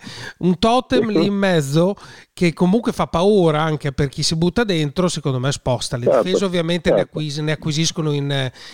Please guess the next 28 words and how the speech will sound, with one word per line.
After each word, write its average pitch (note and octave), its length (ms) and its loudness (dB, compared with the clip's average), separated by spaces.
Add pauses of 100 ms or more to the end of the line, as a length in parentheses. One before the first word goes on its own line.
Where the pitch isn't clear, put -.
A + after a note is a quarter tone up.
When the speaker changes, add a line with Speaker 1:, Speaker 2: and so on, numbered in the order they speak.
(140)
Speaker 1:
in C3 120 -6
certezze. C3 800 -2 (1120)
Speaker 2:
Chiaro, F#2+ 340 -2 (640)
no, - 120 2
no, G#2 140 4
è - 20 0
vero, G2+ 260 2 (340)
qui D#3 180 2
sono C3 180 2
Speaker 1:
Quindi A2 180 2
Speaker 2:
d'accordo G2+ 280 2
con F2 140 -2 (140)
te. - 80 -18 (540)
Speaker 1:
Oh, G3+ 160 0
grazie. D3+ 540 -2
<laughs> - 60 -2 (1500)
Ecco, A3 220 -4
l'unica, C#4+ 460 0
e A#3+ 100 -2
poi D#4+ 160 -2
diciamo A#3 460 0
la, B3 200 -2
la B3 140 2
prova, B3+ 360 0
l'altra, G#3 340 0
quella G3+ 160 2
da E3+ 80 2
segnalare, F#3 720 0